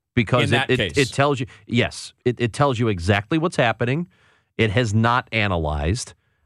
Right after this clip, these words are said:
Speaker 1: Um, I, I think it's okay in certain cases if a politician or whatever has outright lied.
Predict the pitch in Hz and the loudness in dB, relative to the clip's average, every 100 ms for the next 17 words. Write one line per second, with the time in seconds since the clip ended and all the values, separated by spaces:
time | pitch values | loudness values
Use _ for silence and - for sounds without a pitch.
0 | - 110 107 104 202 214 254 240 196 151 | 0 2 2 0 0 2 0 -2 0 0
1 | - - 131 120 113 110 110 - 135 113 | 0 -2 0 2 0 0 -2 0 -2 -2
2 | 101 110 104 90 101 92 85 110 104 - | -4 -2 0 0 0 0 0 0 0 -2
3 | - - - - - _ _ - 117 110 | -12 -16 -18 -20 -20 _ _ -2 0 0
4 | 101 151 135 104 135 - 127 113 107 98 | 0 0 0 0 -2 0 0 2 2 2
5 | 107 101 87 98 92 - 123 - - 110 | 2 0 0 0 -2 -2 -2 -2 0 0
6 | 110 107 101 95 95 87 71 71 78 | 0 -2 -2 2 2 2 0 -2 -2